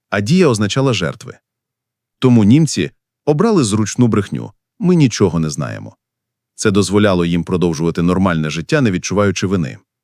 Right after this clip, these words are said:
Сьогодні ми робимо те саме з кліматичною кризою. Дослідження Yale Program on Climate Change Communication показало, що сімдесят один відсоток американців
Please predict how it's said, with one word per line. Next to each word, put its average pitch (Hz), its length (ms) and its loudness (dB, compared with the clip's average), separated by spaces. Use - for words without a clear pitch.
Сьогодні 120 480 0
ми 110 140 4
робимо 101 340 2
те - 100 -4
саме 107 340 -2
з - 80 -6
кліматичною 90 720 -2
кризою. 71 460 -6
Дослідження 117 800 2
Yale 101 400 2
Program 92 500 0
on 92 160 -4
Climate 87 580 -2
Change 87 280 -4
Communication 85 760 -2
показало, 127 500 0
що - 420 0
сімдесят 127 840 0
один 117 380 2
відсоток 98 580 -2
американців 92 760 -2